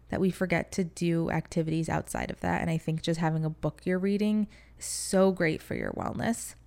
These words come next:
A candle that you can light. And lastly, plants in your space. Living plants, succulents.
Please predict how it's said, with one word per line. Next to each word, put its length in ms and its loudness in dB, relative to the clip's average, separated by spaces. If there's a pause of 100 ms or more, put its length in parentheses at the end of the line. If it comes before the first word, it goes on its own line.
(760)
A 80 2
candle 540 2
that 140 0
you 120 -2
can 220 2
light. 360 2 (840)
And 720 4 (120)
lastly, 880 2 (200)
plants 960 -2
in 180 2
your 140 0
space. 680 -6 (460)
Living 440 0
plants, 460 -8
succulents. 1080 -2